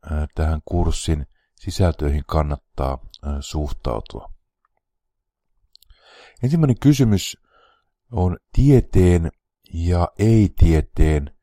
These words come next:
ää, eroista. Ja tässä, mm,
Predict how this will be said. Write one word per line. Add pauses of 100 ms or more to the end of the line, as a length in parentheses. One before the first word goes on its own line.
(540)
ää,
eroista. (680)
Ja (400)
tässä, (200)
mm,